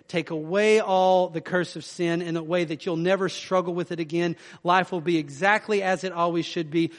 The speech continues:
You will be glorifying him and serving him and loving him.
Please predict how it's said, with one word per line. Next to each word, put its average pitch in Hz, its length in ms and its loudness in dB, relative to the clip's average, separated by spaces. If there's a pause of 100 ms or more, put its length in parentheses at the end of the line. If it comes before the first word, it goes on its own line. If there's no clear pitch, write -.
(120)
You 185 160 -4
will 175 120 0
be 156 140 -2
glorifying 226 720 2
him 233 360 0 (300)
and 156 200 -4
serving 226 480 0
him 226 280 0
and 165 240 -4
loving 220 280 2
him. 226 320 0